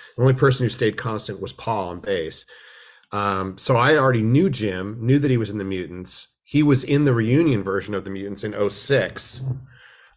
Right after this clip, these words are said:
Um, and I was starting to play music with Jim as,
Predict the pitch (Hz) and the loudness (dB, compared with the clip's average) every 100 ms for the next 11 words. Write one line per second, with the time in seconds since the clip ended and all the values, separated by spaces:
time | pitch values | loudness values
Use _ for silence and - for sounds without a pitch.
0 | - 107 104 101 101 - - 120 113 143 | -4 0 2 0 -2 -10 -4 0 2 4
1 | 147 - 117 101 95 110 98 98 98 - | 4 4 2 0 -2 -4 -2 -4 -6 -6
2 | 95 - 104 101 98 95 90 | -6 -4 0 0 0 -4 -6